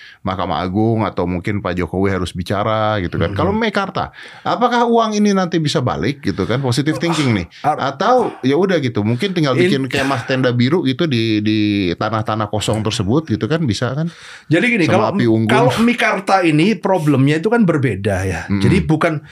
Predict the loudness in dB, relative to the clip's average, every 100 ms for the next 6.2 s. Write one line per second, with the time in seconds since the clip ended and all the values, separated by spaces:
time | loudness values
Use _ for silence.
0 | -20 -20 -20 -20 -16 -4 0 2 2 0
1 | -2 0 0 2 2 2 2 2 0 0
2 | 0 0 2 2 2 2 2 2 0 0
3 | 0 0 0 0 0 -2 -4 -6 _ -2
4 | 0 2 2 2 0 0 2 2 2 4
5 | 4 0 -4 -8 -10 -2 0 0 0 0
6 | 0 -4